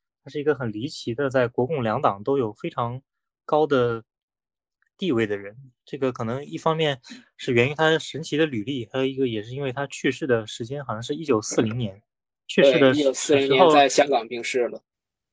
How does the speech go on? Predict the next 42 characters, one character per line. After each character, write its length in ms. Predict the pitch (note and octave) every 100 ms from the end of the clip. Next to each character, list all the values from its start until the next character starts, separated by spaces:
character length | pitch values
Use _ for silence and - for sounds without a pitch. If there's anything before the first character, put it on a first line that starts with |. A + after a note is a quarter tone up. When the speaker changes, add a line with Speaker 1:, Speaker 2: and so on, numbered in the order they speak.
| _ _
Speaker 1:
因 100 | F#3
为， 160 | G3 F3+
因 140 | F#3+
为 160 | G3+ D#3+ _ -
如 240 | C#3+ F#3
果 140 | F#3 F3
有 180 | C3
判 240 | G#2 - D#3
断、 160 | D3+
有 100 | A#2+
选 240 | D3 B2+ G2+
择 140 | G2
的 100 | A#2
话， 320 | B2+ B2 G#2 G#2+
那， 240 | C3+ B2
那， 240 | B2+ C3 A#2+ _ D3+
那， 200 | C3+ C3+
那 200 | C#3 C3
这 200 | D3 A#2
个， 280 | A2+ G#2+ - _ _ _ _ _ _ _
呃， 360 | A#2 G2+ G2+ A2
势 240 | - D#3+
必 160 | B2 A#2+
就 120 | A#2+
不 120 | A#2
可 100 | C3
能 140 | G2+ G#2
在 120 | A#2+
两 160 | G#2+ F#2
边 160 | A2 A2
同 140 | A2
时 120 | A#2
获 180 | A#2+ A#2
得 160 | G2+ G2
一 80 |
个 140 | G2 A2
很 140 | A2+
高 160 | G#2+ A2
的 60 | A2+
地 120 | A2+
位 140 |
吧。 60 | G2+